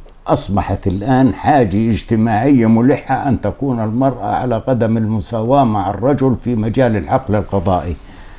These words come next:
ولا تمايز أو لا تفريق ما بين الجنسين إطلاقًا إلا بالعطاء والكفاية. فأصبح الآن حقيقة، يعني،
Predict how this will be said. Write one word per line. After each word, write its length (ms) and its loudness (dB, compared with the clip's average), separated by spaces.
ولا 280 4
تمايز 640 2
أو 220 4
لا 160 4
تفريق 580 2
ما 180 2
بين 300 2
الجنسين 720 2
إطلاقًا 540 0
إلا 340 6
بالعطاء 1080 0
والكفاية. 800 -2
فأصبح 640 -2
الآن 640 0
حقيقة، 520 -2
يعني، 320 -4